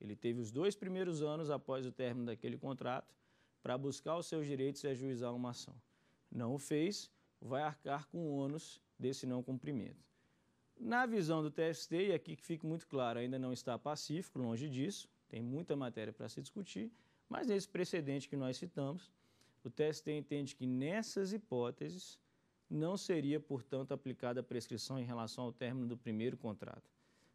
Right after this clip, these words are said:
mas poderia o jogador discutir os dois contratos ao final do segundo. Então, ou seja, nesse meu exemplo, ao completar trinta e cinco anos,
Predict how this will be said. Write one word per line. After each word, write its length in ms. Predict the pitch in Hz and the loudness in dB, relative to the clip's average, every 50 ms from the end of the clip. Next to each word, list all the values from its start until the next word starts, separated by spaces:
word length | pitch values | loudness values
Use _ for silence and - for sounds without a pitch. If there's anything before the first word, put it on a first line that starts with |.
| _ - | _ -12
mas 120 | - 107 | -12 -8
poderia 400 | - - 113 117 117 113 107 110 | -2 -2 0 2 2 2 2 2
o 40 | 107 | 0
jogador 600 | 107 113 110 110 113 107 101 104 101 113 131 156 - _ _ _ _ _ _ | 0 0 0 0 0 0 -2 -2 -4 -4 -4 -8 -10 _ _ _ _ _ _
discutir 400 | - - - - 117 113 - - | -18 -12 -6 -4 -4 -4 -2 -2
os 180 | 131 127 120 117 | -2 0 -2 0
dois 300 | 123 131 143 165 160 - | 0 0 2 0 0 -2
contratos 720 | - 160 151 135 - 127 120 113 120 131 - - - - - _ _ _ _ _ _ _ _ _ - - | -4 -4 -4 -2 -2 0 0 0 0 -2 -6 -12 -14 -14 -18 _ _ _ _ _ _ _ _ _ -10 -6
ao 120 | 107 110 | -6 -4
final 360 | - - 123 120 110 110 117 | -2 -2 -2 -2 0 -2 -2
do 80 | 120 117 | -2 -4
segundo. 480 | - - 135 135 120 117 101 90 92 - _ _ _ _ _ _ _ _ _ | -4 -4 -2 -2 0 0 -2 -2 -6 -10 _ _ _ _ _ _ _ _ _
Então, 160 | - - 104 | -6 -4 -4
ou 60 | 110 | -4
seja, 340 | 104 - - 104 95 92 107 | -4 -2 -2 -2 -2 -2 -2
nesse 220 | 104 104 101 - 117 | -4 -4 -4 -4 -4
meu 120 | 101 101 | -2 -2
exemplo, 320 | 101 98 110 98 92 - | -2 -2 -2 -4 -4 -4
ao 60 | 104 98 | -4 -4
completar 560 | - 98 95 - 107 101 98 - 101 95 95 | -4 -8 -6 -4 -4 -6 -4 -4 -4 -6 -4
trinta 300 | - 101 98 98 - 107 | -6 -8 -8 -6 -6 -6
e 20 | |
cinco 340 | 98 - - 123 - - 202 | -6 -4 -6 -6 -2 0 0
anos, 320 | 143 123 127 - - - | 0 0 -2 -4 -8 -14